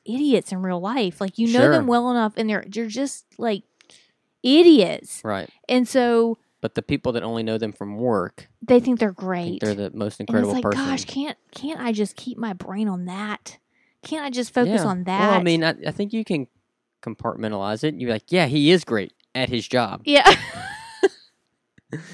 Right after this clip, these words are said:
Speaker 2: Not at being a person, but at his job, he's incredible.
Speaker 1: I actually do that for your brother a lot because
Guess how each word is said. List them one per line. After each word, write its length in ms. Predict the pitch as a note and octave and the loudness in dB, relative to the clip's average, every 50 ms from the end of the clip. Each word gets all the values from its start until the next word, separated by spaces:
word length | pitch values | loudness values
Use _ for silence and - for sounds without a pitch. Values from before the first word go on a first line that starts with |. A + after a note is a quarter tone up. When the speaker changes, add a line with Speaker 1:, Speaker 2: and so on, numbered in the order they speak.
| - - - - - - - - - B3+ B3+ F3 - - | -18 -18 -18 -16 -14 -16 -14 -14 -10 -10 -10 -10 -6 -2
Speaker 2:
Not 140 | D3 F3+ A3+ | 0 2 2
at 120 | A#3 F#3+ | 2 2
being 160 | E3 F3+ D#3+ C3+ | 2 2 0 2
a 60 | A#2+ | 2
person, 420 | - C#3 C3+ B2+ - - F#2 F#2+ - - - - | 4 4 4 2 0 -4 -4 -2 -2 -2 0 0
but 180 | C3+ - - - | 2 2 2 2
at 140 | C#3 D3 - | 4 4 4
his 200 | - C#3 A#2+ - | 4 2 2 0
job, 420 | G3+ B2+ A2+ A2 A2 A#2 C3 C#3 | 0 2 4 4 4 4 4 2
he's 240 | - - B2+ B2 A#2 | 0 -4 -4 -4 -4
incredible. 420 | A2 G2+ - G2+ F2 E2 - - - - | -4 -4 -4 -6 -6 -8 -12 -16 -8 -2
Speaker 1:
I 160 | A3 A#3+ D4+ | 0 0 0
actually 220 | F#4+ F#4 - D4+ | 0 0 -2 -4
do 120 | A#3+ A#3 A#3+ | -2 0 0
that 140 | A3 - G#3 | 0 -2 -2
for 80 | - G#3 | -2 -2
your 140 | G3 F#3 | -2 -2
brother 280 | F3 F#3 F#3 F#3+ G3 F3+ | -2 -2 -2 -2 -2 -2
a 80 | F#3 F#3 | -2 -2
lot 340 | F3 E3 E3+ E3+ - - - _ _ _ _ _ | -2 -2 -2 -2 -4 -6 -12 _ _ _ _ _
because 500 | G#3+ A3 - A#3 G#3 G#3 G3+ F#3+ F3+ - | -4 -2 0 2 2 4 2 2 -2 -6